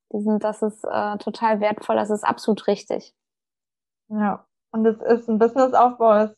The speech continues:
Speaker 2: ähm, ja, ist einfach keine gerade Linie nach oben.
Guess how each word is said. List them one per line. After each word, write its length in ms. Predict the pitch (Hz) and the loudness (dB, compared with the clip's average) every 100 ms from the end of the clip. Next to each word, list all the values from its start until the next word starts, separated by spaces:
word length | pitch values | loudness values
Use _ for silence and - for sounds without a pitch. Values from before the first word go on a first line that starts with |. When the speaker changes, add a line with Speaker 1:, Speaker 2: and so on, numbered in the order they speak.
| - | -8
Speaker 2:
ähm, 500 | - 202 208 208 214 214 | -2 0 2 2 0 0
ja, 320 | 208 220 220 _ _ | 2 2 0 _ _
ist 100 | 247 | -4
einfach 320 | 208 247 247 247 | -2 0 0 0
keine 260 | 226 226 | 0 2
gerade 360 | 214 208 220 233 | 2 4 4 4
Linie 340 | 214 233 240 | 2 0 0
nach 180 | 214 214 | 0 -2
oben. 540 | - 254 254 226 240 | 2 2 2 0 -4